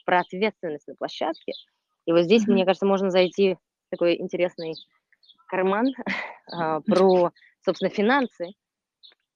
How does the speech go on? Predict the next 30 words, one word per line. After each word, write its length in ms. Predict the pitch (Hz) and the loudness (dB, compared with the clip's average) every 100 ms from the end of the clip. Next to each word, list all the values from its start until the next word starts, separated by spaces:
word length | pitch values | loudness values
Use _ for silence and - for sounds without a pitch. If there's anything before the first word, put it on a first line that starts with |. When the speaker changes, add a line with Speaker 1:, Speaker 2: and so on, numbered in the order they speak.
| _ | _
Speaker 1:
Вот 160 | 170 156 | -10 -8
здесь 340 | 170 269 269 - - - | -2 2 2 -2 -18 -16
Speaker 2:
Мгм. 100 | 180 | -12
Speaker 1:
зона 560 | 165 202 202 185 151 151 | -4 0 0 0 -4 -10
Speaker 2:
Кстати, 420 | - - 214 233 | -8 -4 0 2
да. 320 | 208 190 190 - - - - - - _ _ _ _ _ _ 165 | 2 2 -2 -12 -20 -20 -20 -20 -20 _ _ _ _ _ _ -6
Speaker 1:
а, 440 | 160 151 151 147 - | -4 -4 -4 -6 -2
про 120 | 170 | 2
гонорары 420 | 175 185 370 277 | 2 2 0 -4
это 140 | 170 165 | -10 -16
начала 260 | - 160 | -16 -14
говорить, 360 | 156 160 160 143 - | -10 -10 -10 -12 -20
что 680 | - - 160 160 160 160 151 _ - | -20 -4 0 2 2 0 -4 _ -10
это 380 | 165 180 165 160 | -2 2 2 2
уже 280 | 165 165 170 | 0 -2 -2
как 140 | 151 | -4
бы 100 | 151 | -4
за-, 180 | 151 185 | -4 -4
замерено 840 | 180 196 208 220 208 165 147 143 156 | -2 0 2 0 0 -2 -6 -12 -8
по 100 | 156 | -6
миру 440 | 160 208 247 214 180 | -2 0 2 0 -2
и 480 | 104 160 151 143 135 | -4 -6 -4 -4 -2
в 40 | |
России, 420 | 143 - 226 233 | -4 -4 -2 0
и 40 | 190 | 0
по 140 | 127 | -2
миру, 300 | 185 233 185 - _ _ _ | 0 2 0 -4 _ _ _
что 120 | 147 | -6
зарплаты 380 | 151 147 165 135 | -4 2 2 2
женщины 560 | 156 233 240 185 185 | 0 0 0 -6 -8